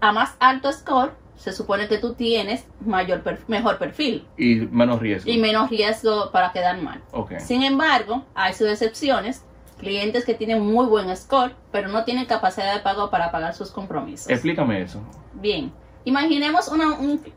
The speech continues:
Speaker 1: cliente normal que gana, qué sé yo, promedio cien mil pesos.
Speaker 2: Ok.
Speaker 1: Su ingreso neto son cien mil pesos. Tiene un score a nivel de buró de setecientos noventa, que es buenísimo.
Speaker 2: Pa-, paréntesis.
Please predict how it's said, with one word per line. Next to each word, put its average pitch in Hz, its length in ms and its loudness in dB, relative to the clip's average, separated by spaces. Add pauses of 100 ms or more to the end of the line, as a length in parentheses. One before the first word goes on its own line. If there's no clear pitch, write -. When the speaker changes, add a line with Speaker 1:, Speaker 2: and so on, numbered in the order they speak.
Speaker 1:
cliente 269 320 2
normal 294 260 0
que 277 100 -2
gana, 254 560 2
qué 294 80 -6
sé 339 140 -4
yo, 180 320 2 (380)
promedio 240 400 2
cien 240 160 -2
mil 269 120 2
pesos. - 340 -6 (100)
Speaker 2:
Ok. - 180 -2 (960)
Speaker 1:
Su 202 220 0
ingreso 240 480 2
neto 262 340 -2
son 175 300 -6
cien 185 240 -8
mil 208 160 -4
pesos. - 340 -12 (540)
Tiene 214 180 4
un 247 120 2
score 196 340 0
a 185 120 -4
nivel 165 280 -6
de 208 80 -4
buró 220 400 0 (220)
de 185 480 -6
setecientos 226 580 0
noventa, 175 380 0
que 190 120 -6
es - 160 -6 (360)
buenísimo. 208 960 6
Speaker 2:
Pa-, 120 240 6
paréntesis. 92 560 0